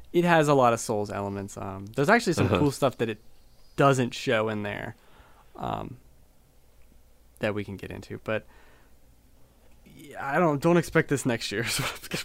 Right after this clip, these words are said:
Speaker 1: what I'm gonna say.
Speaker 2: <laughs>
Speaker 1: Don't
Speaker 2: It
Speaker 1: ex-
Speaker 2: needs more time.
Speaker 1: Yeah, don't expect this in the next eight months. Do not expect that. <laughs> I'd be stunned,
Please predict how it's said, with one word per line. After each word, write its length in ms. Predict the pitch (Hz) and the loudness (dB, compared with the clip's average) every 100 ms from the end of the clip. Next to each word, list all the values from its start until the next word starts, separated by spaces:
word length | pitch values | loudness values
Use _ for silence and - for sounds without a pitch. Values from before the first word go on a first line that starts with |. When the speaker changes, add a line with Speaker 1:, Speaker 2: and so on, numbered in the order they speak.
| - | -8
Speaker 1:
what 120 | - | -8
I'm 60 | - | -8
gonna 160 | - 139 | -8 -10
say. 360 | - - - - | -8 -8 -8 -14
Speaker 2:
<laughs> 40 | - - - - - - - - - - - - - | -20 -20 -18 -18 -16 -12 -8 -8 -10 -14 -18 -14 -4
Speaker 1:
Don't 460 | 80 98 90 220 | 2 2 4 2
Speaker 2:
It 80 | 226 | 4
Speaker 1:
ex- 100 | 120 | 6
Speaker 2:
needs 240 | 127 113 | 6 6
more 140 | 113 95 | 6 6
time. 260 | - 85 | 4 4
Speaker 1:
Yeah, 80 | 175 | 4
don't 160 | 185 240 | 6 6
expect 320 | 226 - 190 | 4 4 2
this 160 | 180 165 | 2 4
in 80 | |
the 80 | 151 | 4
next 220 | 139 131 - | 4 0 0
eight 200 | 156 131 | 0 0
months. 400 | 135 113 - - | -2 -2 -4 -6
Do 180 | 131 151 | 0 4
not 260 | 165 175 | 4 4
expect 400 | 165 - 135 - | -2 -4 -4 -2
that. 200 | - - - - - - - - - - | -4 -4 -8 -14 -16 -16 -18 -18 -20 -20
<laughs> 800 | - - - - 131 - - 135 | -20 -14 -12 -12 -14 -14 -16 -2
I'd 160 | 147 143 | 0 2
be 140 | 151 | 0
stunned, 480 | 139 - 139 117 110 | -2 0 0 0 -2